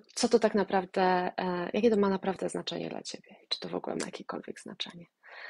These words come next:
Bo przecież to było dawno temu, więc, więc o co chodzi? Bo lustrzane neurony, mm, tak naprawdę przede wszystkim,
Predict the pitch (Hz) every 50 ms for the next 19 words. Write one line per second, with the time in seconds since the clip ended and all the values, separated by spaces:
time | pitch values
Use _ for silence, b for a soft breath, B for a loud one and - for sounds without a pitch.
0 | B B B B B B B B - 196 - - 190 - 202 - - - 185 180
1 | 196 190 185 185 185 170 175 175 170 170 220 214 202 196 190 175 175 170 170 170
2 | - - - 170 175 175 - - - 175 175 - 156 160 160 - 196 - - -
3 | 190 185 180 180 185 - - - 208 190 196 196 185 180 175 175 175 180 190 196
4 | 196 190 185 185 185 190 185 _ _ _ _ - 185 185 185 180 180 180 180 180
5 | 175 175 175 170 170 170 170 170 170 170 170 170 - _ _ - - 180 - 185
6 | 180 - 180 175 170 160 185 180 - - - 185 - 180 - - 190 185 - -
7 | - 180 175 175